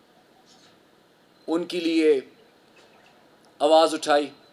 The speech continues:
हमने पुरअमन एहतजाज भी किया और वो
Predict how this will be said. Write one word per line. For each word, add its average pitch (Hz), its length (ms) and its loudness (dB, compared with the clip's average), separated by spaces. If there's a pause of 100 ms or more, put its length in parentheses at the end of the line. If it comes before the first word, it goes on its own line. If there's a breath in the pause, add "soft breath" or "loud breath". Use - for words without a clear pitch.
(2250)
हमने 190 340 -2
पुरअमन 185 380 4
एहतजाज 175 560 4
भी 165 140 -6
किया 139 340 -2 (2500)
और 160 120 2
वो 180 140 2